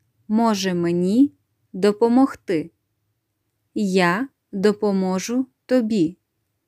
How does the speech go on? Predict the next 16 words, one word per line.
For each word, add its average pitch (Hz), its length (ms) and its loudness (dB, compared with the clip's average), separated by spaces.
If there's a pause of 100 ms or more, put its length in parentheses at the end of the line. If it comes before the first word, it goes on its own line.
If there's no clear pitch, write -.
(520)
Судячи 214 800 2
з - 240 -4
усього, 202 800 -2 (360)
це, 196 420 -2 (920)
схоже, 226 840 0 (200)
їм 220 400 0
потрібно 202 840 2
було 180 400 -2
більше 190 680 -4 (280)
часу. - 680 -4 (1080)
П'ятдесят 208 420 -2
сім 285 300 6
крапка 202 460 -8
одинадцять. 208 840 -8 (880)
Знадобилися 208 1080 2
тижні, 196 760 -2